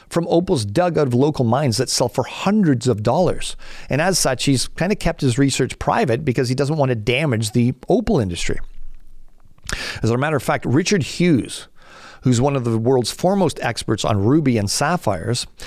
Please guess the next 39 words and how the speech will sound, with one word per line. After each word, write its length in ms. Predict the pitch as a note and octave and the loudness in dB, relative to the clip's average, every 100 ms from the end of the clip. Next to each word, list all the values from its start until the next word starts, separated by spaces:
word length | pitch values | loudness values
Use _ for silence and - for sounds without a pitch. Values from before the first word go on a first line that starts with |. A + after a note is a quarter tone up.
| - | -18
He's 300 | - A#2 A2 | 0 2 2
authored 460 | - A#2 A#2 A2+ G#2+ | 0 0 2 0 0
several 300 | - D#3 B2+ | -2 0 0
books 300 | G2 G2 - | 2 0 0
and 60 | G#2+ | -2
over 160 | G2+ | 0
a 60 | G2+ | 0
hundred 240 | B2+ C#3+ | 2 0
and 100 | A#2+ | 0
seventy 320 | - C3 A#2 - | -2 -2 -2 -2
articles, 540 | B2 E3 E3 G2+ G#2 - - - | 0 0 0 0 0 -2 -10 -4
and 200 | B2 A#2 | 0 0
he's 160 | A2 | 0
a 60 | A2 | 0
receiver 480 | G2+ - F3 C3+ G#2+ | 0 2 2 4 2
of 100 | A2 | 4
numerous 600 | A#2+ B2+ F#3 F3+ D3+ - | 4 4 4 4 0 -2
gemology 880 | A2+ G#2 B2+ B2 C#3 G3 A#2 G2+ - | -4 0 2 4 4 4 2 0 0
re-, 300 | A2 G2+ - - | 2 2 0 0
uh, 340 | G2+ G2+ F2 - | 0 0 -4 -4
awards. 520 | A#2 A#2 F3 G#2+ A#2+ - - - - - | 2 4 4 2 -2 -8 -14 -16 -8 -2
He 120 | G3 | 2
recounts 520 | G3 - G#3+ B3 - | 2 2 2 2 2
a 120 | E3 | 0
praiseworthy 560 | - F#3+ A3+ F3 F3+ B2+ | 2 0 2 2 2 0
conversation 760 | - A#2 G#2+ G2+ G#2+ G2+ A#2+ | 0 0 2 0 2 2 2
that 120 | A2 | 2
he 100 | G2+ | 2
had 220 | G2+ G#2+ G#2+ | 2 0 -2
with 180 | G2+ | -2
Len 180 | G#2+ A2+ | 0 2
in 140 | A#2+ A2 | 2 0
an 80 | |
online 420 | - B2 A#2+ A2 G#2 | 0 0 2 2 0
article 440 | C#3 D#3 C#3+ G#2+ | 0 0 0 0
where 120 | G#2+ | 2
he 60 | A2 | 2
stated 340 | G#2 B2+ A2+ | 2 0 0
this: 260 | A2+ G#2+ - | 0 -2 -4